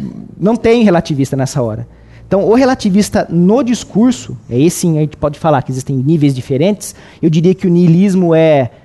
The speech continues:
o nível mais alto dentre os relativistas. É, na prática, eles não conseguem sustentar. Na prática, é um grande desespero.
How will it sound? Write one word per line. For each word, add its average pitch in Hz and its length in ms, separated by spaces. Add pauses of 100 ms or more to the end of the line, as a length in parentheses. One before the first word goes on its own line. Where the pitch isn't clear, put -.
(260)
o 139 120
nível 160 260
mais 165 320
alto 165 480 (380)
dentre 156 340
os 139 100
relativistas. 139 920 (1300)
É, 160 640 (920)
na 208 180
prática, 202 400
eles 202 100
não 220 120
conseguem 202 280
sustentar. 151 600 (760)
Na 139 120
prática, 160 400
é - 20
um 160 40
grande 180 220
desespero. 143 720